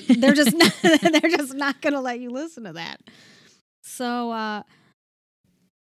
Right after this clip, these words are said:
Speaker 1: the oldest son, Joe, he didn't live at the parents' house at the time. He moved out, he went to college, so he was not living under the roof at this time. With raging hormones,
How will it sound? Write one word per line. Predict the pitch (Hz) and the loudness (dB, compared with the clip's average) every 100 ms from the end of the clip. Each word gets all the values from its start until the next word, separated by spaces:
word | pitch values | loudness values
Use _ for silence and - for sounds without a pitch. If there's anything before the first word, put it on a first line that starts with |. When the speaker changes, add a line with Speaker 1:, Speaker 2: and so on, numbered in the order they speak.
| _ - | _ -16
Speaker 1:
the | 233 208 | -12 -8
oldest | 269 302 233 - | -8 -6 -8 -10
son, | 180 180 185 | -10 -10 -10
Joe, | 196 170 147 220 - _ _ _ | -10 -8 -8 -12 -14 _ _ _
he | 233 233 233 220 | -8 -4 -4 -4
didn't | 202 208 - | -8 -10 -8
live | 185 185 | -10 -10
at | |
the | 180 | -14
parents' | - 143 151 | -14 -12 -12
house | 185 - - | -14 -14 -16
at | |
the | - | -18
time. | - 156 120 120 | -14 -12 -10 -12
He | - 220 | -8 -6
moved | 208 196 | -4 -4
out, | 247 294 262 | -2 -2 -2
he | |
went | 220 175 | -6 -8
to | |
college, | 180 185 151 151 - - | -10 -8 -8 -10 -12 -14
so | - 196 170 | -10 -6 -6
he | 180 226 226 214 | -6 -6 -6 -6
was | 185 185 196 | -8 -6 -6
not | 180 175 | -6 -6
living | 196 175 180 180 | -8 -6 -8 -10
under | 190 180 175 | -10 -10 -10
the | 165 | -10
roof | 175 175 | -12 -12
at | - 180 | -12 -12
this | 170 170 | -12 -12
time. | - 101 110 180 _ _ _ _ _ _ _ - | -12 -14 -14 -18 _ _ _ _ _ _ _ -8
With | 214 214 _ _ _ _ | -6 -6 _ _ _ _
raging | 202 208 233 247 | -4 -2 0 0
hormones, | 214 202 202 220 294 330 349 - | 0 0 0 2 2 2 -2 -8